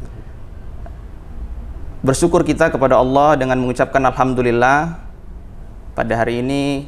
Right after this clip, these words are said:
kita kembali berjumpa di acara, eh, Bincang Tarbiyah. Eh, dan, eh, bersama saya,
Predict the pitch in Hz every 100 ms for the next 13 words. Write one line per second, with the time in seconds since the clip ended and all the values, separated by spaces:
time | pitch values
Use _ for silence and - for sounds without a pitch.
0 | - 131 127 135 135 135 139 - 120 120
1 | 120 131 135 139 139 143 - - - -
2 | - - - - 127 123 160 143 139 139
3 | 143 143 160 - 123 117 120 120 117 113
4 | - - 139 135 131 131 - - - -
5 | - - 117 110 107 113 113 135 139 131
6 | 123 113 110 - - - - - 151 123
7 | 123 165 - - - - - - - -
8 | - - - - - - 107 - - -
9 | - - - - - - - - - -
10 | - - - - - - - - - -
11 | 123 123 120 117 120 120 120 120 - -
12 | 123 - - - 123 123 117 120 117 113
13 | 127 135 131 131 135 131 151 180